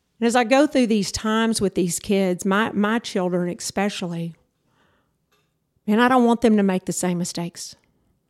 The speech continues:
I made. I, I don't want that. I remember trying to pour into my daughter, and I was really not in a good place to be pouring into her. And she was seventeen, eighteen, and her <laughs> answer is,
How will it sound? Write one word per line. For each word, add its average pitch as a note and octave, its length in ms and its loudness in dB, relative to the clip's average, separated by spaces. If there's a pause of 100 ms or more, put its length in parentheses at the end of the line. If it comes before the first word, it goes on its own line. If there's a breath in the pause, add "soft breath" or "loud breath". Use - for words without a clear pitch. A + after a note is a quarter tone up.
(180)
I F3 80 -6
made. F3 340 -6 (540)
I, G3 160 -2 (100)
I G3 80 0
don't G3 280 0
want F#3+ 280 -2
that. E3+ 240 -6 (680 soft breath)
I F#3+ 60 -2
remember G3 420 2
trying G3 320 -2
to F3+ 60 -4
pour F#3+ 260 -2
into F#3+ 140 0
my F3+ 160 -2
daughter, F#3 440 0
and G3 100 -2
I A#3 80 2
was A#3 200 0
really G3+ 260 0
not G3+ 220 -2
in G3 120 -2
a F3+ 40 -4
good G3+ 220 -2
place G#3 480 -6 (120)
to F#3+ 120 -2
be G#3+ 180 2
pouring F3+ 380 -6
into F3+ 220 -4
her. F3 260 -4 (960 soft breath)
And F3+ 160 -8
she A3 140 2
was A3+ 120 4
seventeen, F#3+ 640 -2
eighteen, F#3 580 -6
and E3 180 -12 (560)
her G3 260 0
<laughs> A3+ 60 -2
answer G#3 560 -4 (420 soft breath)
is, - 300 -10